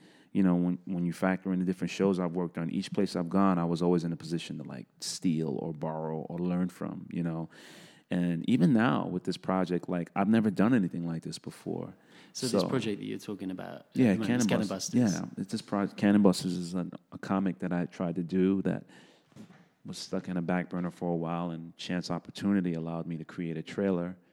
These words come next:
Speaker 1: right around the time that crowdfunding became big, and I used that window to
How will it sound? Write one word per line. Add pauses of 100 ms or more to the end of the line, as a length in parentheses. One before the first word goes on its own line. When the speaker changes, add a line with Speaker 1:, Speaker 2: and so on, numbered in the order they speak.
(160)
Speaker 1:
right
around
the
time
that
crowdfunding
became
big,
and
I
used
that
window
to